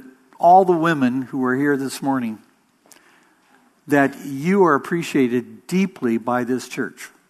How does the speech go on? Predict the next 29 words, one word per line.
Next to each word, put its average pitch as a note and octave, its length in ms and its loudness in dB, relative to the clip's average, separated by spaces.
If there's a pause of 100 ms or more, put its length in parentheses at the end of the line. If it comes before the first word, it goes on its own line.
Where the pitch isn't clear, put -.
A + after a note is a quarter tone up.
(540)
I C#3+ 240 2
am C#3+ 320 -4 (400)
beginning E3+ 420 2
to D#3 120 -4
see E3 260 -4
how D#3 140 2
this C#3+ 240 -2
place C3+ 360 -2
works. D3 520 -2 (1080)
I'm C#3 160 -2
just E3 180 0
starting. B2+ 400 -2 (1120)
And, D#3 300 0
uh, B2 180 2 (540)
I F3 180 0
know D#3+ 400 2
that C#3+ 240 0
it B2 140 0
works D#3 540 -4 (360)
because C3 680 -4 (460)
of C3+ 160 -6
so - 180 -4
many D3+ 480 -4
of A#2+ 220 -8
you. A#2 400 -4 (1120)
The B2+ 100 -8
way C3 100 2
you A#2 140 0
serve, C#3 560 -2